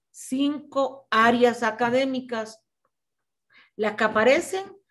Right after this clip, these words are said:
con color azul re-, eh, corresponden al área académica de ciencias básicas. La que aparece en color amarillo son las de el, el área de ciencias de la ingeniería.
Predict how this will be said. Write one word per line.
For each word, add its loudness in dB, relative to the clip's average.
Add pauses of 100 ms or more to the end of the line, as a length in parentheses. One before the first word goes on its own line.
(180)
con -4
color 2
azul 0 (280)
re-, 0
eh, 2
corresponden -2 (280)
al 4
área 4
académica -2
de -4
ciencias -6 (600)
básicas. 2 (840)
La 0
que 0
aparece 4
en -4
color 2
amarillo 0
son -6
las -4
de -2
el, 0
el 0
área 4
de 0
ciencias 0
de -2
la -4
ingeniería. -2